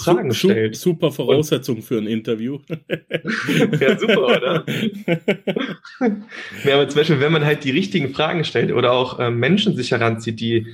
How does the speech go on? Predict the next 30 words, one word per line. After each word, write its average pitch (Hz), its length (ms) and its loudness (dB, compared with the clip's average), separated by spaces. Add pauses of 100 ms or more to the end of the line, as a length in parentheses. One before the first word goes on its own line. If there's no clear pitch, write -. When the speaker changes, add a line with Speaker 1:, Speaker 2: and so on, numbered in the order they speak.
(140)
Speaker 1:
Expertise 160 640 0
in 131 60 2
diesem 113 180 2
Bereich 110 400 0
haben 110 200 0
und 107 80 -6
sich 113 140 -6
mit 117 120 -4
diesen 120 120 -2
Menschen 117 280 0
zusammensetzt, 113 680 0 (300)
dass 120 180 -4
man 123 160 4
dann 147 360 0 (180)
deutlich 135 320 0
bessere 131 320 4
Lösungen, 113 580 4
äh, - 200 -4 (340)
arbeiten 117 420 0
kann, 123 300 -4 (260)
als - 160 -8
wenn 117 80 2
man 156 100 2
immer 123 120 2
alles 113 180 2
selbst 120 240 2
erarbeiten 110 400 2
möchte. 107 380 -4 (160)
Speaker 2:
Okay. 120 320 -4 (1200)
Ähm, 113 440 0